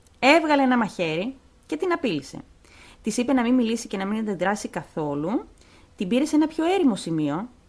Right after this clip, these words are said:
κρατούσε αυτό στο σακ βαγιάζ, της έδεσε τα χέρια και τα πόδια και την ανάγκασε να μπει μέσα. Το κοριτσάκι, λέει, για να χωρέσει μέσα, ζορίστηκε πάρα πολύ. Έπρεπε να κουλουριαστεί πάρα πολύ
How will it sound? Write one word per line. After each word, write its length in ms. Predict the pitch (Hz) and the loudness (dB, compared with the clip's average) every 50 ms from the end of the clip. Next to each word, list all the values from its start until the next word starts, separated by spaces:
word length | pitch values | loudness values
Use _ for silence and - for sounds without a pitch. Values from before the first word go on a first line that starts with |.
| _ _ - - | _ _ -16 -8
κρατούσε 400 | - 202 202 202 311 392 - 294 | -4 -4 -2 0 0 0 0 0
αυτό 160 | - - 170 | -2 -4 -4
στο 120 | 156 - 139 | -8 -8 -10
σακ 240 | - 151 143 131 | -8 -8 -10 -8
βαγιάζ, 420 | 131 139 131 123 131 131 143 190 220 - - _ _ - - - - _ - | -8 -8 -8 -8 -6 -6 -6 -8 -8 -12 -20 _ _ -20 -20 -20 -20 _ -4
της 180 | 240 233 - | -4 0 4
έδεσε 300 | 269 277 302 403 403 - | 4 4 4 4 0 -2
τα 100 | 392 302 | -2 -4
χέρια 300 | 262 - 277 294 359 381 | -2 0 0 -2 -2 -4
και 120 | 359 - 269 | -6 -6 -6
τα 120 | - 202 | -6 -6
πόδια 460 | 202 - 165 160 156 143 165 214 269 - - - - - | -4 -4 -4 -4 -4 -4 -4 -6 -6 -6 -10 -20 -12 -6
και 100 | - 247 | -4 -2
την 180 | 247 233 233 233 | 0 2 2 2
ανάγκασε 460 | 226 226 233 240 262 294 403 - - 453 359 | 2 2 2 2 2 0 -2 -4 -2 -2 0
να 60 | 302 | 2
μπει 100 | 294 392 427 427 427 415 | 2 4 4 6 6 4
μέσα. 320 | 339 - - 147 127 - - - - - - - - | 4 2 0 -6 -8 -8 -12 -18 -20 -20 -16 -8 -6
Το 80 | 226 | -4
κοριτσάκι, 500 | 214 226 220 214 214 - 320 381 - 392 | 0 0 0 0 0 0 -2 0 0 0
λέει, 180 | 370 381 415 403 311 - | 2 2 2 2 0 -2
για 240 | 233 220 247 247 240 | -2 2 2 4 4
να 260 | 226 214 208 - - - - _ _ - - | 4 2 2 0 -4 -12 -20 _ _ -16 -10
χωρέσει 580 | - - 240 226 226 247 302 403 415 - - 311 | -2 2 4 6 6 6 6 4 4 2 4 4
μέσα, 580 | 269 233 190 185 - - - 160 165 190 220 - - _ _ _ - - - - - - - | 6 6 4 2 -2 -2 -4 -4 -4 -4 -6 -12 -18 _ _ _ -20 -20 -20 -20 -20 -18 -12
ζορίστηκε 480 | - 226 247 285 285 370 381 - - 453 | -4 2 4 4 6 4 2 2 0 0
πάρα 300 | 453 - 415 466 480 466 | 4 4 6 6 6 4
πολύ. 320 | 480 226 190 170 165 - - - | 4 0 -2 -2 -4 -4 -2 -2
Έπρεπε 260 | 262 269 381 - 440 | 0 0 0 0 0
να 100 | 427 403 | -2 -2
κουλουριαστεί 500 | 415 - 294 277 226 220 247 233 - 359 | 0 0 0 2 2 2 0 0 0 -2
πάρα 320 | - 403 415 480 508 453 - | 2 2 4 4 4 4 2
πολύ 340 | - 190 160 147 147 143 | 0 -2 -2 -2 -4 -6